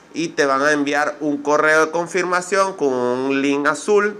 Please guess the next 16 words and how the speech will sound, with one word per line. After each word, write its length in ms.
allí 320
dentro. 440
Lo 140
vas 240
a 80
dar 240
allí 540
y, 320
este, 360
lo 200
confirmaría 1040
y 380
ocurriría 1000
todos 360
los 200
cambios 640